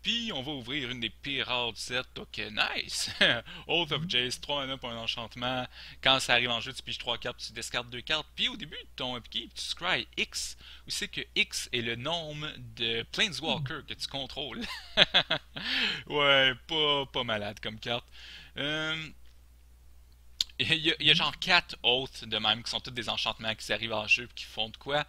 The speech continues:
pis qu'après ça ils ont un effet comme dépendamment du nombre de Planeswalkers que tu contrôles, mais c'est juste pas, euh, c'est pas super bon en limited parce que t'as juste pas de Planeswalker. Puis Oath of Jace, c'est genre le pire, donc, euh, ouais. Belloc Null, il est vraiment bon par contre.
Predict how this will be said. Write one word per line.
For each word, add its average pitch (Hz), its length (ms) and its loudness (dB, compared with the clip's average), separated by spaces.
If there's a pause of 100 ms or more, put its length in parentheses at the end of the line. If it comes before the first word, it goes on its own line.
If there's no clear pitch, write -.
(380)
pis - 60 -14
qu'après 117 320 4
ça - 140 0
ils 113 120 0
ont 110 100 0
un 104 140 -2
effet 110 360 0
comme 104 260 -4
dépendamment 104 440 0
du - 120 -10
nombre 110 140 -4
de 110 60 -6
Planeswalkers 107 580 -6
que - 60 -12
tu - 40 -8
contrôles, 110 440 -2
mais 113 180 -6
c'est 107 180 -4
juste 107 360 -4
pas, 113 80 -2 (2250)
euh, - 40 -8 (300)
c'est - 240 -4
pas 160 240 -2
super 131 360 4
bon 127 100 4
en 127 100 6
limited 120 420 0
parce 107 160 -4
que 120 60 -4
t'as 110 160 -2
juste - 200 -4
pas 120 100 -2
de - 60 -6
Planeswalker. 117 520 -2
Puis 151 120 6
Oath 196 120 6
of 135 120 -2
Jace, 131 180 6
c'est 117 100 0
genre 101 160 2
le 98 160 -6
pire, - 320 0
donc, 123 260 2
euh, 131 100 10 (200)
ouais. 98 160 -2 (520)
Belloc 269 300 10
Null, - 240 0
il 101 80 4
est - 20 2
vraiment 110 380 0
bon 107 160 -2
par - 200 -6
contre. 131 220 -4